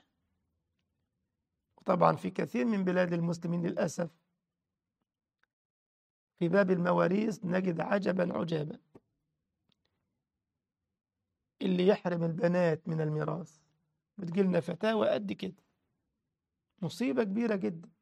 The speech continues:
يا إخوة، الميراث فريضة من الله،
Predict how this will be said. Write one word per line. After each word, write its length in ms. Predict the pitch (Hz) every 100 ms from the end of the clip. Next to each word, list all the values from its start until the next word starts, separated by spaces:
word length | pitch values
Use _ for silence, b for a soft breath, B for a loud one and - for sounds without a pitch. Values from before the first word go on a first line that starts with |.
| _ _ _ _ _ _ _ _ _ -
يا 120 | 196
إخوة، 220 | 214 196
الميراث 760 | 190 190 185 208 226 202 - - _ _ _ _ _ _ _ _ _ -
فريضة 380 | 185 220 202
من 180 | 190 196
الله، 460 | 180 170 185 170